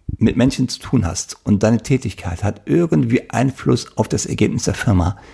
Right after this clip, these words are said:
dann verkaufst du. Und, äh, Zig Ziglar hat ein unglaubliches Portfolio an Mindsets für Verkäufer, die dich von den Gedanken her auf die richtige Spur bringen.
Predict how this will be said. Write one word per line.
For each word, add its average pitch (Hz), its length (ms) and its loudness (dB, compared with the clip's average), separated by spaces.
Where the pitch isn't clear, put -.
dann 92 340 2
verkaufst - 760 -4
du. - 220 -6
Und, 98 320 0
äh, 92 140 -2
Zig 107 200 0
Ziglar 123 420 2
hat 107 200 -2
ein 107 380 0
unglaubliches 131 1040 0
Portfolio 113 580 2
an 98 220 2
Mindsets - 800 0
für - 160 -8
Verkäufer, - 480 -4
die 98 120 2
dich - 460 -2
von - 240 -4
den 98 100 2
Gedanken 110 300 0
her 104 180 0
auf - 80 -10
die - 80 -6
richtige - 280 -4
Spur - 300 -6
bringen. - 280 -8